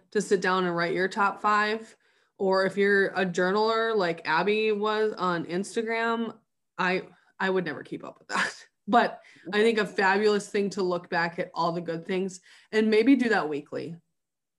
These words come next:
If you're, if you need to power through second semester, look at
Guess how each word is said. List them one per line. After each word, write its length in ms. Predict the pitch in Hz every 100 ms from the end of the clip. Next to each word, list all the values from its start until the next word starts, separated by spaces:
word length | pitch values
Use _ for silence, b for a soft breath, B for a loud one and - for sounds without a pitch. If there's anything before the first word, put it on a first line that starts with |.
| _ -
If 180 | 180 196
you're, 400 | 196 196 202 -
if 220 | 196 175
you 180 | 190 196
need 200 | 202 214
to 60 | 220
power 380 | - 180 180 185
through 360 | 185 202 196
second 320 | 190 180 175 180
semester, 760 | 180 156 170 - 208 208 - -
look 260 | 185 180
at 180 | 202 202